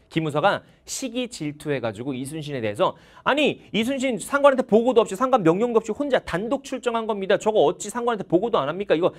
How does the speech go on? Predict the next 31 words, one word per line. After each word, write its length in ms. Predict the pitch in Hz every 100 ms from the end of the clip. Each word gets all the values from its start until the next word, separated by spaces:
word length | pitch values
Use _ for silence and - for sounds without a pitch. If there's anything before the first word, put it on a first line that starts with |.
| -
말이 300 | 127 135 208
되지 260 | 165 180 202
않습니다." 640 | 120 139 180 226 214 131 - _ _
라면서 640 | - 170 196 139 226 165 - _ _
선조가 520 | - - 302 294 262 240
그 140 | 175
당시에 300 | 170 160 170
원래 260 | 127 117 139
포상을 540 | - 302 302 294 247 202
하려고 320 | 175 143 123
했는데 340 | 104 98 220
그 160 | 233 185
기무서의 840 | - 160 220 214 190 180 156 120 -
이야기를 280 | 147 143
듣고 300 | 117 147 214 - - _ _ _ _ _ _ _ _ _ -
"어, 140 | 196 - _ _ -
그치, 400 | - - 220 -
뭐 220 | 165 160 151
단독 400 | - 185 196 -
행위는 200 | 196 180
좀 140 | 240
그렇지, 300 | 220 151 151
상관한테 320 | 208 262 233 220
보고도 260 | 180 208
안 100 | 156
했지?" 280 | 135 202 214
해서 120 | 135
포상을 360 | 131 233 220 117
취소합니다. 680 | - 240 233 226 117 92 69 _ _ _ _ _
포상을 300 | 247 240 170
취소했어요. 720 | - 247 226 160 - 101 135